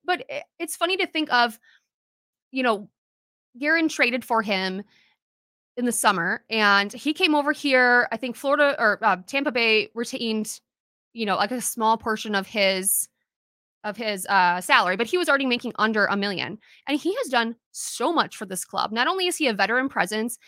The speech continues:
and he's, like, a good voice in the leader-, like, in the leadership role in the locker room,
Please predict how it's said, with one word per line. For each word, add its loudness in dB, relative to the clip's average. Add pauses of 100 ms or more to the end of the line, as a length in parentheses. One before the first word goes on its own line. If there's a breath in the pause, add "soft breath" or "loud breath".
(140 soft breath)
and -6
he's, -6
like, -2
a -6
good 0
voice -2
in 0
the 0
leader-, 0 (100)
like, -6
in -2
the 0
leadership -2
role 2
in 0
the 0
locker 2
room, -4